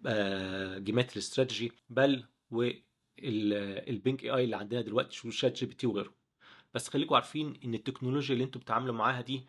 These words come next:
هي مجرد مرحله متطوره من الاوتو كومبليت. الاوتو كومبليت اللي هو ايه؟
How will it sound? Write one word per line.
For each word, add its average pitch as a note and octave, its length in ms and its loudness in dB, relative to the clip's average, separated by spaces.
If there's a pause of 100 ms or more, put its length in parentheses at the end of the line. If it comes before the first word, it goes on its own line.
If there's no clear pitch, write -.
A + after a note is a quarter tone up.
(160)
هي B2 140 2
مجرد A#2+ 460 2
مرحله A2 340 0
متطوره A2+ 560 -2
من E3 440 2 (760)
الاوتو - 280 0
كومبليت. - 500 0 (840)
الاوتو C3 240 -2
كومبليت A2+ 500 0
اللي G#2+ 100 -4
هو A2 80 2
ايه؟ G#2+ 300 2